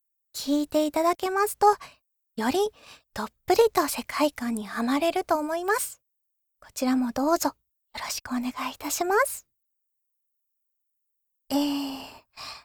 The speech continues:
そろそろ、めいちゃん役の宮坂由希様へバトンタッチのお時間なんですけれども、あの、ちづきちゃんがバ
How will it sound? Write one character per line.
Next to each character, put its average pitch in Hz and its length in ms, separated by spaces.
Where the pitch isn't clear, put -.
そ - 180
ろ 466 200
そ 349 200
ろ、 415 380
め 320 220
い 339 40
ち - 140
ゃ 330 60
ん 339 160
役 339 340
の 403 180
宮 294 220
坂 339 360
由 330 160
希 - 100
様 403 340
へ 415 200
バ - 140
ト 381 180
ン 440 160
タ 403 80
ッ 480 100
チ 359 340
の 285 160
お 233 80
時 - 220
間 320 300
な 294 160
ん 294 60
で 294 160
す - 160
け 302 140
れ 302 140
ど 302 120
も、 349 140
あ - 180
の、 370 220
ち 403 120
づ 440 160
き - 100
ち - 100
ゃ 370 80
ん 330 140
が 285 300
バ - 100